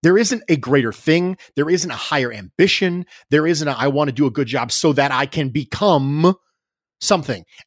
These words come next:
I just want to do a good job for the sake of the good job, because anything you want to do,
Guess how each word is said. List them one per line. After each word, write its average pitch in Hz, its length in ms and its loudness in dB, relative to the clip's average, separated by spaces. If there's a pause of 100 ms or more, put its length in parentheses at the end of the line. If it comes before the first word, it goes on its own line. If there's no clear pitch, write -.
I 156 100 -2
just 196 180 -6
want 269 100 -4
to 185 60 -6
do 190 120 -2
a 175 40 2
good 147 140 0
job 143 220 0
for 170 220 -6
the 135 100 -2
sake - 520 -2
of 147 240 2
the 131 100 0
good 127 180 0
job, 98 320 -8 (480)
because 143 380 0
anything 190 460 0
you 156 180 -4
want 147 260 -2
to 135 60 -2
do, 113 480 0